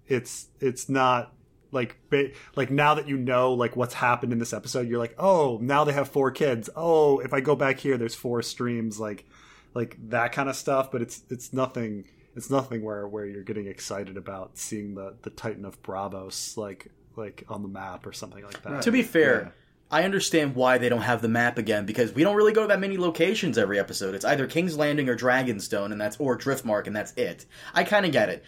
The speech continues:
Speaker 3: you know, because have they even gone into any other locations? No. For season two, though, we will be going to other locations, so, uh,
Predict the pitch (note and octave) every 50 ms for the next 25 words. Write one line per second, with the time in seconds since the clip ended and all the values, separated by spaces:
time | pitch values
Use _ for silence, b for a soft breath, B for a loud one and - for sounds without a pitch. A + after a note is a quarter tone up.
0 | B B B C3+ C3+ C#3 C#3 C3+ C#3+ D3 D#3+ D3+ C#3+ - - D3+ C#3 - D3 D3
1 | C#3 E3+ D#3+ D#3 D#3+ C#3 C3 B2+ C3+ C#3 C#3 C#3 C#3+ C3 B2+ C3 B2+ B2 B2 A#2
2 | B2 A#2+ A#2 - A#2 B2 C3 C3 - - G2+ F#2+ - - G#2 G#2 G2+ G2+ G2+ A2
3 | C#3+ D3 B B B B - D#3 C#3+ - F3+ F3 D3+ D#3 D3 C3+ F#3 A#3 D4+ A#3+
4 | D3 C3 A#2+ A#2 A2+ B2 A#2+ A#2 A2 G#2 G2+ G#2 G#2+ A2+ D3+ F#3 G#3+ A#3 F3+ C3+
5 | A#2+ A2 G#2 G#2 G#2 F#2 - G#2 F#2+ G2 F#2+ F#2+ G2 F#2+ F2+ - G2 F#2+ F2+ -
6 | - A#2 C3 C#3 C3+ C3+ - - - A#2+ A2 G#2+ G#2 G#2 G2+ G2 G2 F#2+ - b
7 | b b b b b b b b _ - - D2 F2+ G#2+ A#2+ C3+ D3+ E3+ F#3+ G#3+
8 | A3+ A#3 A3